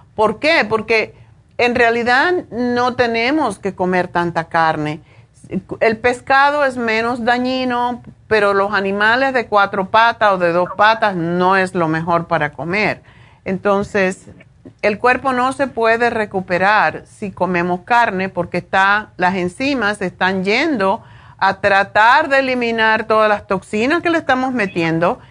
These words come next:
y deja entonces sin reparar lo que tiene que reparar. Y ese es el propósito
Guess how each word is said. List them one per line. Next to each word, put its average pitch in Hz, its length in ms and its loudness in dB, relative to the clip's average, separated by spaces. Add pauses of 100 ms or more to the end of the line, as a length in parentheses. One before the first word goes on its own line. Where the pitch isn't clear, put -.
(340)
y 226 120 -2
deja 226 400 0
entonces 202 600 -2
sin 196 320 -2
reparar 185 800 0
lo 185 160 -4
que 175 80 -6
tiene 160 300 -6
que 156 100 -4
reparar. 180 640 0 (600)
Y 208 100 0
ese 202 180 -2
es - 80 -6
el 208 140 -2
propósito 220 1080 -2